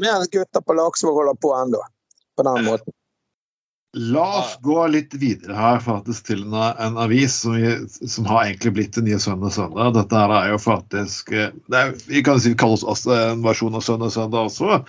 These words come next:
Speaker 2: så vi faktisk noterer saken deres. Men akkurat denne her, OK, greit nok. Her var det en liten pub som skulle ha det litt moro, og de skulle henge opp,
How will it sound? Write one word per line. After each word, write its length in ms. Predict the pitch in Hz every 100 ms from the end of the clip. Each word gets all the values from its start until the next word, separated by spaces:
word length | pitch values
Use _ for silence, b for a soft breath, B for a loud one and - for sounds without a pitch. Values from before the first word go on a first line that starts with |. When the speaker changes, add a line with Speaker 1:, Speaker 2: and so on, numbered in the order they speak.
| B B B B
Speaker 2:
så 160 | - 123
vi 80 |
faktisk 480 | 123 123 120 - - 127
noterer 340 | 123 110 104
saken 400 | 104 113 90 - -
deres. 260 | 143 151
Men 160 | 147 165
akkurat 240 | 190 202
denne 240 | 185 180 185
her, 340 | - 185 202 156
OK, 220 | 131 113 123 117 107
greit 240 | 107 -
nok. 300 | 123 120 - - _ - B B B B B B B -
Her 240 | 147 165
var 80 | 151
det 80 | 165
en 80 |
liten 320 | 131 143 143 131
pub 240 | 147 151 -
som 80 | 139
skulle 220 | 147 135
ha 80 | 139
det 80 |
litt 100 | 151
moro, 300 | 175 165 240 214 B _ _ _ _ _ _ _
og 280 | - 170 180 180
de 80 |
skulle 240 | - 175 170
henge 160 | 139
opp, 100 | 143